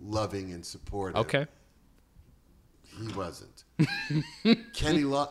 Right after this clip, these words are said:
Speaker 1: Kenny Loggins, the audiences were n-, a nightmare
Speaker 2: Uh-huh.
Speaker 1: for the most part,
Speaker 2: Uh-huh.
Speaker 1: but he was wonderful, you know.
Speaker 2: <laughs>
Speaker 1: And, uh, yeah, there was one show in,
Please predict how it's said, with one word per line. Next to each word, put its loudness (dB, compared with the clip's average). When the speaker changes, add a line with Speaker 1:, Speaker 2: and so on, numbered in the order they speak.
Speaker 1:
Kenny -2
Loggins, -2
the -6
audiences -6
were -6
n-, -12
a -6
nightmare -8
Speaker 2:
Uh-huh. 2
Speaker 1:
for 4
the -4
most -8
part, -10
Speaker 2:
Uh-huh. 4
Speaker 1:
but -4
he -6
was -10
wonderful, -12
you -8
know. -10
Speaker 2:
<laughs> 2
Speaker 1:
And, -6
uh, -8
yeah, -6
there -2
was -4
one -2
show -2
in, -10